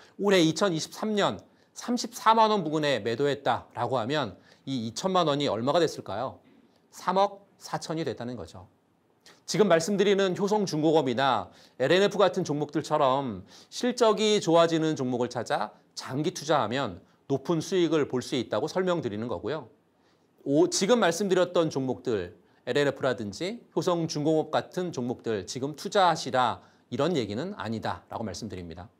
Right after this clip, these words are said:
물론 실적과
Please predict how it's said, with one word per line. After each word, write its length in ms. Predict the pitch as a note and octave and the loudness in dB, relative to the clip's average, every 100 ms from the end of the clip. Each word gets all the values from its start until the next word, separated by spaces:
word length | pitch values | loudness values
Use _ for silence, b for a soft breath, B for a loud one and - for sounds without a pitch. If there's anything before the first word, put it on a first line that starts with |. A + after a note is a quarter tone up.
| _ _ _ _ _ _ _ _ _ b b b | _ _ _ _ _ _ _ _ _ b b b
물론 220 | B2 D3 | -2 0
실적과 800 | F3+ A#3+ A3+ A3 - C3+ C3+ A2+ | 0 0 2 2 4 4 4 0